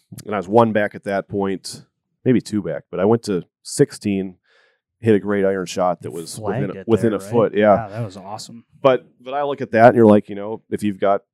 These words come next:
Speaker 1: six, seven feet, those can be tough putts to
Speaker 2: Mm-hmm.
Speaker 1: shake in there when you're trying to tie the lead. So it was nice to have a kick in there, and then, um, stepped up on seventeen tee,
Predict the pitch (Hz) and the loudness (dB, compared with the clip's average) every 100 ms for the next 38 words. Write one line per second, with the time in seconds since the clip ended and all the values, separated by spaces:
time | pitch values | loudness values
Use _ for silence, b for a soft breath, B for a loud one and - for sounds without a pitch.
0 | _ - 107 - 104 95 90 117 117 - | _ -8 -8 -6 -8 -8 -8 -6 -6 -6
1 | 101 98 95 95 - _ _ - 101 - | -8 -8 -8 -10 -12 _ _ -4 -4 -4
2 | - 95 - 90 82 _ 101 113 98 104 | -10 -12 -12 -18 -18 _ -2 0 2 0
3 | 117 98 95 95 92 90 _ - 98 92 | -4 -4 -6 -8 -8 -12 _ -6 -6 -6
4 | 98 98 92 90 110 101 87 98 95 87 | -6 -4 -4 -4 -2 -2 0 2 2 0
5 | 98 104 107 - 98 90 - 110 - 98 | -4 -4 -4 -8 -12 -12 -6 -6 -4 -8
6 | 95 98 107 104 _ 95 95 98 98 98 | -4 -2 -2 -4 _ -10 -6 -6 -6 -6
7 | 95 92 90 85 _ _ _ _ _ _ | -4 -6 -8 -14 _ _ _ _ _ _
8 | _ _ B B B B - - 110 - | _ _ B B B B -10 2 2 2
9 | 104 101 95 110 101 95 104 98 90 104 | -2 -4 -4 -6 -6 -6 -8 -8 -8 -8
10 | 104 104 | -6 -8